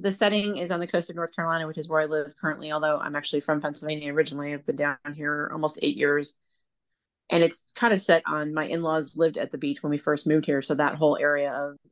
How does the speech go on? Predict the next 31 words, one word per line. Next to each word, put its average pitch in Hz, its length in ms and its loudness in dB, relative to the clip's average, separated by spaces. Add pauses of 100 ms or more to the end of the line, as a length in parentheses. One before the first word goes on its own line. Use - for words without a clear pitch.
Southport 147 560 2
and 143 160 0
Oak 147 160 2
Island, 143 340 2
which 143 160 -2
I 143 100 2
love, 143 400 2
and 139 100 -2
we 143 80 0
go 143 160 -2
to - 120 -10
at - 80 -8
least - 440 -8
a - 40 -20
couple 160 140 -6
times 143 300 2
a - 20 2
year, 147 320 4 (640)
it's - 160 2
sort 254 140 8
of 214 80 4
set 165 280 4
there, 160 200 6
even 151 180 -2
though 151 140 4
it's, - 260 -4 (160)
it's - 80 -12
a 151 60 -10
fictional 170 360 -2
town, 143 300 -2
but 139 160 0